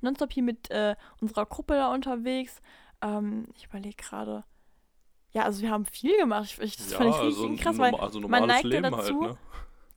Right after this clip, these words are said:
Speaker 1: Genau, aber man neigt ja wirklich dazu zu sagen, zweitausendzwanzig war das beschissenste Jahr überhaupt. Und ich sag mal so,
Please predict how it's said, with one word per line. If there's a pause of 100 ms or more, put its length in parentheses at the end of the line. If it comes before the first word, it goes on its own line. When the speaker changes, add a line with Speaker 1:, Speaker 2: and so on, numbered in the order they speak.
(120)
Speaker 1:
Genau,
aber
man
neigt
ja
wirklich
dazu
zu
sagen,
zweitausendzwanzig
war
das
beschissenste
Jahr
überhaupt.
Und
ich
sag
mal
so,